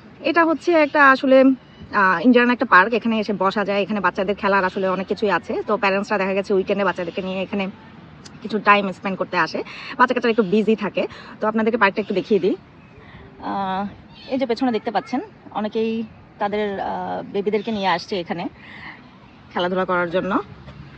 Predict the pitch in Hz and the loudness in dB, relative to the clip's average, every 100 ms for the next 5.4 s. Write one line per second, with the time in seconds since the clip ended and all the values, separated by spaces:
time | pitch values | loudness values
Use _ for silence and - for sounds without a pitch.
0 | - - - - - - - - - - | -20 -18 -18 -18 -20 -20 -20 -20 -20 -20
1 | - - - - - - - - 855 906 | -20 -20 -20 -20 -20 -20 -20 -20 -16 -14
2 | 932 906 880 880 880 - - - 208 - | -14 -14 -14 -14 -16 -20 -16 -8 -8 -8
3 | 165 165 - - - - - - - - | -12 -12 -18 -20 -20 -20 -20 -20 -20 -20
4 | - - 247 233 208 254 359 294 285 277 | -12 0 2 4 6 6 6 2 4 4
5 | 208 190 185 247 | 4 2 2 2